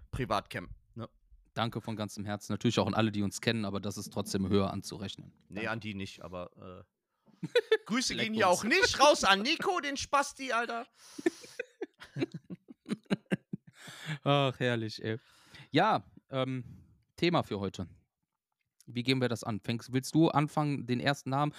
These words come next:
Speaker 2: Willst du direkt alle
Speaker 1: Ja.
Speaker 2: drei sagen? Ja, ähm, soll ich alle
Speaker 1: Ich
Speaker 2: drei
Speaker 1: würd
Speaker 2: sagen?
Speaker 1: anfangen.
Speaker 2: Mir ist es völlig egal. Hm?
Speaker 1: Ich würd anfangen. Ich würd erstmal mit einem Namen, glaub ich, anfangen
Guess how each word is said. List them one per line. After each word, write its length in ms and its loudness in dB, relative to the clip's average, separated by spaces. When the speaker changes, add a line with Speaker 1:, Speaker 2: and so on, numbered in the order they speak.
Speaker 2:
Willst 220 4
du 60 2
direkt 280 -2
alle 180 2
Speaker 1:
Ja. 80 0
Speaker 2:
drei 240 2
sagen? 500 -2
Ja, 380 2
ähm, 260 -8
soll 220 -4
ich 160 -2
alle 140 2
Speaker 1:
Ich 40 0
Speaker 2:
drei 200 2
Speaker 1:
würd 60 2
Speaker 2:
sagen? 140 4
Speaker 1:
anfangen. 200 2
Speaker 2:
Mir 80 4
ist 100 -6
es 100 -8
völlig 340 0
egal. 280 -2
Hm? 200 2
Speaker 1:
Ich 160 -2
würd 100 -4
anfangen. 560 -2
Ich 140 -10
würd 100 -10
erstmal 240 -2
mit 160 -4
einem 200 2
Namen, 220 -4
glaub 120 -8
ich, 120 -14
anfangen 440 -10